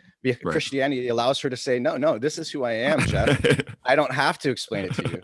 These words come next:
Speaker 2: <laughs>
Speaker 1: even though you're my son." And, like, you know, and I don't, maybe I would venture a guess, and I don't wanna put words in your mom's mouth. She doesn't even know why. She doesn't have to, because when she looks inside, she knows that that's who she is, right?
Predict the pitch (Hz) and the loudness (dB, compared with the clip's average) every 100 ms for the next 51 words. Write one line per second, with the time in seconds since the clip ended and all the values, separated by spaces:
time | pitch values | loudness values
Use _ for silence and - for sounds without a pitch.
0 | 156 175 - 135 143 147 151 156 139 123 | -12 -14 -4 0 4 6 8 8 6 4
1 | - 151 156 156 127 123 110 117 113 - | 4 4 4 2 0 -2 2 2 0 -4
2 | - 120 120 131 127 127 165 180 - 156 | -4 0 0 0 0 2 2 0 0 2
3 | 180 190 185 - - 160 180 202 180 - | 2 0 -8 -10 -6 -2 0 0 -4 -2
4 | 185 202 175 147 151 156 143 143 139 139 | -2 0 0 2 2 2 2 0 0 -2
5 | - - - 127 135 123 113 123 117 110 | -4 -6 -4 -4 -4 -4 -2 -4 -4 -6
6 | 117 - _ _ _ _ _ _ _ _ | -6 -8 _ _ _ _ _ _ _ _
7 | _ - _ _ _ - - 202 185 196 | _ -20 _ _ _ -14 -12 -6 -4 -2
8 | 165 147 131 113 92 82 78 73 - - | -2 -4 -2 -2 -4 -8 -10 -12 -18 -14
9 | - 170 175 170 165 202 226 - 92 - | -6 -4 -4 -4 -6 -6 -8 -12 -12 -14
10 | _ _ _ 135 165 120 139 131 131 147 | _ _ _ -6 -2 0 -2 -2 -2 -2
11 | - 123 - 113 139 156 - _ - - | -4 -8 -2 2 2 0 -6 _ -18 -8
12 | 139 120 117 117 101 101 98 - 95 76 | -4 0 0 0 -4 -6 -6 -8 -14 -14
13 | 85 73 - - _ _ 82 101 | -14 -16 -20 -20 _ _ -8 -6